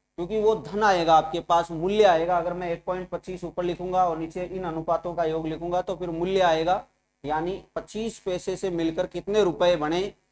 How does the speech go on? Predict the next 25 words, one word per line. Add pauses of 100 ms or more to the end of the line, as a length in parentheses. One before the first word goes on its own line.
(220)
वो
आएगा,
फिर
उसको
वापस
सिक्कों
में
बदलना
पड़ेगा। (400)
तो
वो
नहीं
करने
के
लिए
सीधा
करना
है, (480)
यहाँ
संख्या
का
अनुपात
लिखना
है।
जिस,